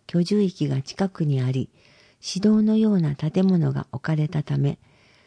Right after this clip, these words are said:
多量の中国製瓦が出土すると推定されています。福岡平野奥地にある太宰府で同様の状況とは考えづらく、宋風獅子や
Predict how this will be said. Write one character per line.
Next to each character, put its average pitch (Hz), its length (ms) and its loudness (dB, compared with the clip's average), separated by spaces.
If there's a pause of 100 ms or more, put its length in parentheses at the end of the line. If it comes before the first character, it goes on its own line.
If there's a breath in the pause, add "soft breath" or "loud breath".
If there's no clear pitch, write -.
(180 soft breath)
多 185 160 0
量 196 240 4
の 185 220 2 (100)
中 220 260 0
国 220 180 -2
製 220 340 -2
瓦 196 400 2
が 139 180 -4 (420 soft breath)
出 - 300 -10
土 202 140 2
す 185 160 -4
る 190 140 0
と - 200 0
推 160 320 -4
定 156 220 0
さ 143 180 -2
れ 143 140 0
て - 100 -6
い 131 140 2
ま 127 160 0
す。 - 200 -10 (1400)
福 - 280 -4
岡 233 260 0
平 220 420 4
野 156 60 2
奥 196 180 -4
地 175 180 -2
に 147 180 2
あ 135 80 2
る 127 100 0 (100)
太 147 120 0
宰 190 240 0
府 143 180 -4
で 131 180 -2 (380 soft breath)
同 185 220 4
様 190 240 4
の 185 160 4
状 180 220 2
況 175 280 0
と 170 140 0
は 135 100 0
考 - 180 -4 (260)
え 175 120 2
づ 170 160 -2
ら 147 140 0
く、 123 260 -4 (640 soft breath)
宋 214 280 2
風 208 280 0
獅 202 160 -4
子 - 200 -4
や 143 180 -2